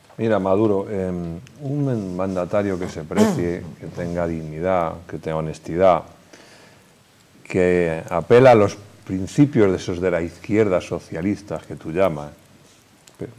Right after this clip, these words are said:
no trata a la, al pueblo como basura, no los mata de hambre, no insulta ni aporrea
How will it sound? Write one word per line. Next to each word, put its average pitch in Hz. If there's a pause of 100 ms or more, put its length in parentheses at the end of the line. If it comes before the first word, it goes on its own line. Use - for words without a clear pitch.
(1300)
no 107
trata 120
a -
la, 78
al 85
pueblo 92
como 82
basura, 73 (1040)
no 92
los 85
mata 85
de 78
hambre, 80 (1000)
no 92
insulta 101
ni 87
aporrea 85